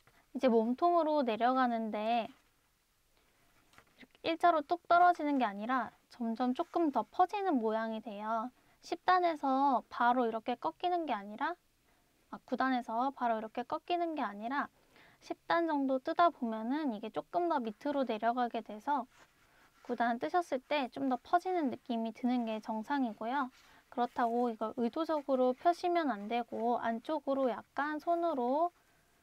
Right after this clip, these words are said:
이렇게 만져주시면서 떠주시는 게 나중에 모양 잡기에 훨씬 편합니다. 여기 뜬 코 같은 경우에도 이렇게 좀 안쪽으로 내만져가면서 떠주시면 더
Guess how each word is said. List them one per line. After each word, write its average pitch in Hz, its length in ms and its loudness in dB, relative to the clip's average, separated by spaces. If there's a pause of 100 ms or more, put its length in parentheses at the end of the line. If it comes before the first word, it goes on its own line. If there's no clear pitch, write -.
(300)
이렇게 247 100 -16
만져주시면서 247 960 -2
떠주시는 294 600 -2
게 269 160 -4
나중에 240 480 -2
모양 233 420 -2
잡기에 226 400 -6
훨씬 294 460 -4
편합니다. 302 600 -4 (1000)
여기 226 420 -6
뜬 311 220 -2
코 - 160 -6
같은 320 320 0
경우에도 233 720 -2
이렇게 220 440 -8
좀 233 200 -6
안쪽으로 254 880 -2 (800)
내만져가면서 226 1000 -4
떠주시면 302 760 -6 (1200)
더 247 500 -2